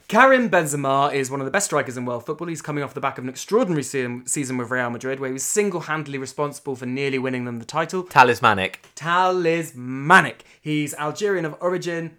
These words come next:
Speaker 1: French footballer, quality, quality player. On the fourth of November twenty,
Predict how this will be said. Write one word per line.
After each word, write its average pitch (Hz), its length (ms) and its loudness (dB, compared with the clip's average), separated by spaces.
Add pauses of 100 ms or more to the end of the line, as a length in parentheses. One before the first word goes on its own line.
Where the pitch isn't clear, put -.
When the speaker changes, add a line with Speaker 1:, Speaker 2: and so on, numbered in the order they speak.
Speaker 1:
French - 500 -4
footballer, 143 800 -2 (520)
quality, 202 640 2
quality 165 760 -2 (120)
player. 139 380 -2 (680)
On 160 80 -2
the 190 80 4
fourth 311 240 2
of 220 80 0
November 147 280 2
twenty, 156 400 -2